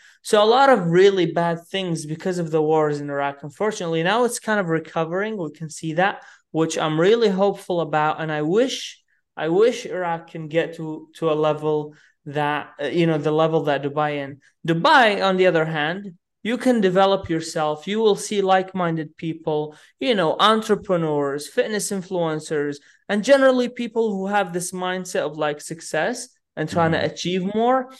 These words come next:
Speaker 1: And Dubai is kind of the perfect environment for such an environment, for such a mindset. So that's why.
Speaker 2: Right. Oh, man, that sounds amazing, man. And, you know, one thing I have noticed about Dubai when I went out there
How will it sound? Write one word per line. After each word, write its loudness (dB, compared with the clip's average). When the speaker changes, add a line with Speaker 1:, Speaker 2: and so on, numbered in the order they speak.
Speaker 1:
And -4
Dubai 2
is 4
kind 0
of -2
the 0
perfect -4
environment 0
for -4
such -6
an -6
environment, -4
for 0
such 0
a 0
mindset. -4
So -10
that's -8
why. -12
Speaker 2:
Right. -2
Oh, -2
man, -6
that -6
sounds -2
amazing, 0
man. 0
And, -8
you -4
know, 2
one 0
thing -2
I 4
have 0
noticed -4
about -4
Dubai -6
when -8
I -4
went -10
out -8
there -8